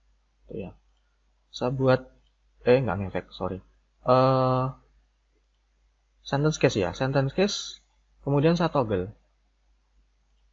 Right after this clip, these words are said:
Nah, huruf awal kalimatnya huruf kecil, sisanya akan jadi huruf kapital.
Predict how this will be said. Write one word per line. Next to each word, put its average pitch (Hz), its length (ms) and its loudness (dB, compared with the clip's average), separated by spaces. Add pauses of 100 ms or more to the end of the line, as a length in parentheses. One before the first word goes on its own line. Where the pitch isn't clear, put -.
(600)
Nah, 95 240 -2
huruf 113 400 -2 (640)
awal 147 320 6
kalimatnya 156 560 0
huruf 135 240 2
kecil, 190 480 -2
sisanya 143 480 -2
akan 143 160 -4
jadi 127 240 -4
huruf 123 480 -4
kapital. - 560 -10